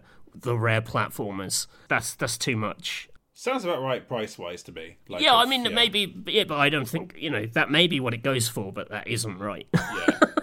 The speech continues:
Speaker 1: You
Speaker 2: So,
Speaker 1: know?
Speaker 2: so we've got Simpsons Hit and Run, like, a, a, one of the
Speaker 1: Yeah.
Speaker 2: more legitimate G T A riffs.
Speaker 1: Yeah.
Speaker 2: Um,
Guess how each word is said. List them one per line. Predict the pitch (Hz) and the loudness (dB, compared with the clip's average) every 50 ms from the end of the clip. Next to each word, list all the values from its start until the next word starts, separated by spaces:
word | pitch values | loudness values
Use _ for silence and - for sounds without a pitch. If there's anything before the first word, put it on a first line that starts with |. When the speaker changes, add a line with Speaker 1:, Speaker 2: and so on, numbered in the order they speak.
| - - | 0 2
Speaker 1:
You | - | 2
Speaker 2:
So, | - 139 | 2 2
Speaker 1:
know? | 143 117 - 151 180 - - 214 | 0 0 0 -2 -4 -4 -6 -8
Speaker 2:
so | - - 147 | -4 -2 0
we've | 147 147 | 0 0
got | 196 - - - - - - | -2 -4 -8 -12 -16 -14 -12
Simpsons | - - 185 190 185 - 196 175 - | -4 -2 -2 -2 -2 -4 -6 -2 -2
Hit | 185 - | -2 -2
and | 123 120 113 | 0 0 0
Run, | 104 95 92 | 0 0 -2
like, | 90 92 90 - 113 | -2 -6 -6 -4 -4
a, | 98 92 92 - - - - - - - | -4 -4 -6 -8 -12 -20 -20 -16 -8 -6
a, | 123 120 | -4 0
one | 131 139 135 127 | 2 4 4 4
of | - | 2
the | - - | 2 0
Speaker 1:
Yeah. | 170 165 123 | 2 2 2
Speaker 2:
more | 117 110 | 2 2
legitimate | 107 104 - 120 107 - - 107 101 92 92 - - - | 2 2 0 0 0 0 -2 -4 -6 -4 -6 -6 -8 -8
G | - 110 | -8 -8
T | 92 - 107 | -6 -4 -4
A | 95 85 | -6 -4
riffs. | 82 85 196 190 185 190 - - - - - | -2 0 2 2 2 2 0 -6 -10 -10 -8
Speaker 1:
Yeah. | 101 104 104 101 | -4 -4 -2 -2
Speaker 2:
Um, | 101 101 95 | -4 -6 -10